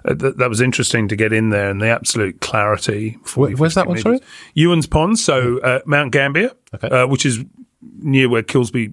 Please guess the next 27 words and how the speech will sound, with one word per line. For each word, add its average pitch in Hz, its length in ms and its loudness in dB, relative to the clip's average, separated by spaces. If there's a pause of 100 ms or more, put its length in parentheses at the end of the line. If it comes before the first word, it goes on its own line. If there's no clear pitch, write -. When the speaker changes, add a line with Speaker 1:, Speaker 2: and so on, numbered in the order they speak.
Speaker 1:
sinkhole 135 460 0
is 123 100 -2
and 113 100 -4
some 117 140 -2
of 110 60 -6
the 113 80 0
other 131 140 0
sinkholes 117 500 -2
are. 127 180 -4 (240)
Speaker 2:
Yeah. 98 80 -6 (220)
Speaker 1:
Um, 120 360 0 (220)
but 143 280 0
the 131 80 -4
beauty 185 280 2
of, 233 140 -2 (180)
the 147 220 0
beauty 190 320 0
of 147 100 -4
Ewan's 135 400 0
is 113 280 0
that 120 200 -2
you 131 240 0
can, 120 580 -2
you, 131 240 -6
you 135 140 -2
don't 143 280 0
need, 123 320 -2